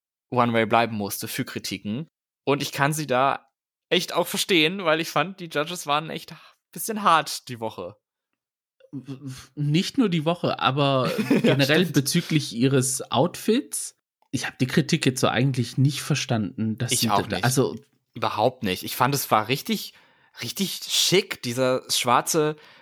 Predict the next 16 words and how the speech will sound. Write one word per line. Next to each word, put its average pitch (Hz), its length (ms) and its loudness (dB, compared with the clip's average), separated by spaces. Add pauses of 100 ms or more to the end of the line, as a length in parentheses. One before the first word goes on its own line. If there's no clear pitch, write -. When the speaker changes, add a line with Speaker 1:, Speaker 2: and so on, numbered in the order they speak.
Speaker 1:
Samtanzug 185 1300 0
und 143 180 -4
dann 139 160 2
mit 135 140 -2
dem 131 120 0
goldenen 139 440 2
Glitzer 156 580 2 (360)
die 123 100 -4
weibliche 131 360 2
Silhouette 123 520 2
draufgemalt. 143 800 2
Ich - 120 -8
fand, 120 200 -2
es 120 100 -2
sah 104 120 2
richtig, 202 520 -4